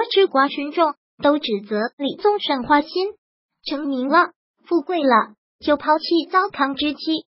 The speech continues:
骂他是个渣男。林忆莲也自然而然地被冠上小三上位的污名。当初李宗盛的很多圈内好友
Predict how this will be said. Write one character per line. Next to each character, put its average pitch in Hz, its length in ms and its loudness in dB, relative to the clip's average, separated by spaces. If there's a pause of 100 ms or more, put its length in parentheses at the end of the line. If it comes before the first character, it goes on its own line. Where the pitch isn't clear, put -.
(140)
骂 294 180 0
他 359 180 2
是 349 200 -2
个 339 140 -2
渣 320 180 4
男。 294 280 -2 (300)
林 294 220 -6
忆 381 140 0
莲 262 300 -2
也 262 120 -4
自 - 120 -8 (140)
然 262 260 -2
而 277 220 2
然 285 260 0
地 262 140 -2
被 311 160 -6
冠 339 260 2
上 311 220 2 (100)
小 - 320 -4
三 277 160 0
上 330 220 4
位 294 160 6
的 254 100 4
污 311 160 4
名。 233 280 2 (960)
当 349 180 0
初 403 160 -6
李 294 220 0
宗 294 260 -2
盛 277 260 2
的 311 120 -6
很 254 240 -2
多 302 180 -4
圈 294 240 -4
内 302 160 0
好 240 240 2
友 254 100 0